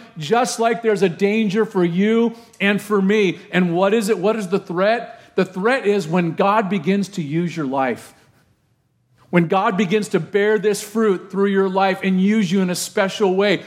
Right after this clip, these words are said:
and you become spiritual, what, what can happen to us? You know what can happen to us? We can look down on others.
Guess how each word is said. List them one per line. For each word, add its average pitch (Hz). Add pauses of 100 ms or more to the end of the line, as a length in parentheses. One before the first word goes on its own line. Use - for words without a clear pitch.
and 180
you 202
become 208
spiritual, 214 (920)
what, 180
what 165
can 156
happen 156
to 123
us? 113
You 135
know 131
what -
can 127
happen 131
to 143
us? 139
We 123
can 113
look 113
down 110
on 101
others. 95